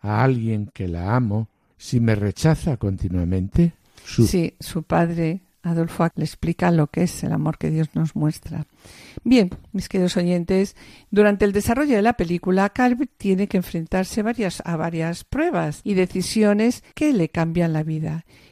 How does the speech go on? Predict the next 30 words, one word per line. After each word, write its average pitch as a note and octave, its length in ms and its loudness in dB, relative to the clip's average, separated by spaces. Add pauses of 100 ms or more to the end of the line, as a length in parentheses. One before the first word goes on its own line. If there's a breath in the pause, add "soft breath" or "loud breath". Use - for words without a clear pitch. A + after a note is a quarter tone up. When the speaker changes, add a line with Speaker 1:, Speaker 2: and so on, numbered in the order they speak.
Speaker 2:
Y A#3+ 100 4
una D4 200 8
de D4 120 4
ellas B3 440 0 (120)
es - 180 0
entregarle, F3+ 680 0
pues, E3 240 -4
su - 160 -6
vida E3 200 0
a F3 40 -2
Jesús - 520 -6 (340 loud breath)
y D4+ 100 0
confiar F3 720 0 (120)
en G#3+ 160 2
que G#3 140 2
Dios D4 500 2
le E3+ 180 0
va F3 80 0
a F#3 40 0
ayudar F#3 280 0
a G3 60 -2
salvar E3 360 -4
el E3 80 -4
matrimonio. D#3 760 -6 (420 loud breath)
Escuchemos D#4 640 -2
ahora G#3+ 440 2 (280 loud breath)
cómo D4 300 4
se - 160 -2
encuentra F3+ 440 -4
Caleb D#4 400 4